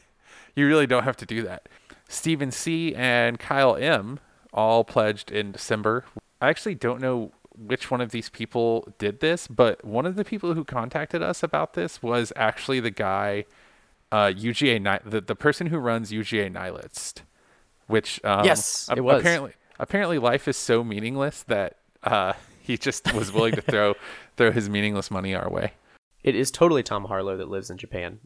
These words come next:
Speaker 2: I'm pretty positive now.
Speaker 1: Well,
Speaker 2: Yes.
Speaker 1: I'm so, I'm sorry that we said we weren't gonna say your last name, then we said it, like, six times.
Speaker 2: I said it a bunch, so
Speaker 1: So
Speaker 2: sorry about that, man. But at least you're, you're far enough away to where maybe people can't reach you. Who knows?
Speaker 1: No doxing. Don't, don't dox our listeners.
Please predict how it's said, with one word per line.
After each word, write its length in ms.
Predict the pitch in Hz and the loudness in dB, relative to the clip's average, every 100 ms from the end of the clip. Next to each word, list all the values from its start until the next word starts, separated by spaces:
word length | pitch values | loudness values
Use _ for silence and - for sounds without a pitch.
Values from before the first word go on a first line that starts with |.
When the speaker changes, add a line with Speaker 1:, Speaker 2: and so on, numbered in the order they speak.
| _ - | _ -16
Speaker 2:
I'm 80 | |
pretty 200 | 113 101 | -12 -12
positive 420 | - 92 - - - | -6 -6 -8 -12 -14
now. 160 | - _ _ _ _ _ - | -14 _ _ _ _ _ 0
Speaker 1:
Well, 160 | 110 | 4
Speaker 2:
Yes. 160 | 107 - | 4 2
Speaker 1:
I'm 60 | 107 | -2
so, 200 | - - - | -4 -8 -8
I'm 80 | 110 | -2
sorry 240 | - 139 | 2 2
that 100 | 127 | 2
we 240 | 113 110 95 | 0 -2 -4
said 180 | - 117 | -2 -2
we 100 | 107 | 0
weren't 160 | 110 107 | -2 -4
gonna 120 | 117 | -2
say 100 | 113 | 0
your 100 | 113 | 2
last 200 | 110 117 | 0 0
name, 160 | 110 | -4
then 100 | 101 | -4
we 60 | 98 | -4
said 160 | - 98 | -2 -2
it, 80 | 76 | -2
like, 140 | 98 | -6
six 200 | 123 - | -8 -8
times. 440 | 113 101 110 - - _ - - | -8 -8 -10 -18 -20 _ -20 0
Speaker 2:
I 160 | 120 | 2
said 180 | 117 120 | 2 2
it 80 | 104 | 0
a 60 | 101 | -2
bunch, 640 | 104 104 98 - - - | -2 -4 -4 -8 -8 -8
so 280 | - 107 107 | -2 0 2
Speaker 1:
So 180 | 107 95 | 4 2
Speaker 2:
sorry 180 | 95 | 0
about 160 | 107 101 | -2 -2
that, 140 | 98 | -4
man. 240 | 104 104 110 _ _ _ | -4 -6 -8 _ _ _
But 160 | 117 110 | 0 2
at 80 | 113 | 0
least 260 | 117 - | -2 -4
you're, 160 | 117 110 | -2 -2
you're 140 | 98 | -4
far 240 | - 107 104 | -4 -2 -2
enough 180 | 101 | -4
away 240 | 98 101 95 | -4 -4 -4
to 80 | 95 | -6
where 220 | 95 113 131 | -8 -10 -12
maybe 280 | 107 98 95 | -8 -8 -8
people 200 | 104 98 | -10 -8
can't 220 | 98 82 | -8 -8
reach 240 | 92 - | -10 -14
you. 80 | 107 | -14
Who 140 | 110 | -12
knows? 240 | 98 - - _ _ _ | -10 -12 -16 _ _ _
Speaker 1:
No 160 | - 123 | 0 2
doxing. 480 | 117 107 - - - _ _ | 4 2 0 -10 -14 _ _
Don't, 260 | 120 120 - | -2 -2 -2
don't 200 | 117 117 | -2 2
dox 260 | 110 - | 0 2
our 100 | 101 | -2
listeners. 460 | 98 - - - | -2 -6 -10 -12